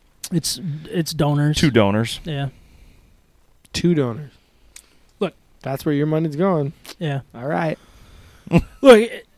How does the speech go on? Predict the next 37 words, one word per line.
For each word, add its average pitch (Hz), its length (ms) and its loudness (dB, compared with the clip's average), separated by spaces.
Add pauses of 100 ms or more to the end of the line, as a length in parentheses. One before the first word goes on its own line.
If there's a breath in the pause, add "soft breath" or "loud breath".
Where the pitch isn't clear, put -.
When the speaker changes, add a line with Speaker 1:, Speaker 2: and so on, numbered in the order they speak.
(260)
Speaker 1:
I 285 100 8
don't 320 180 8
care 208 200 6
what 175 120 4
he's 139 80 -2
getting 151 220 -2
paid. 139 240 -4 (240)
I 185 80 8
really 202 220 12
don't. 147 220 2 (400)
He 214 160 2
can 233 120 4
be 220 120 4
getting 196 240 4
paid 190 200 2
a 175 40 4
million, 180 320 2
like, 170 160 2 (120)
Speaker 2:
Well, - 120 -12 (160)
that's - 120 0
Speaker 1:
hundred 233 200 8
million 226 260 8
dollar. 226 120 6
Speaker 2:
'cause - 0 -
you're 220 80 6
a - 20 4
Michigan 117 140 4
Fan. 98 280 -2
If - 140 -8
you're 151 160 0
a 143 40 -2
Michigan 110 380 -2
State 156 200 -6
fan, 147 160 -8
you 120 140 -8
better 147 360 0
care. 104 420 -6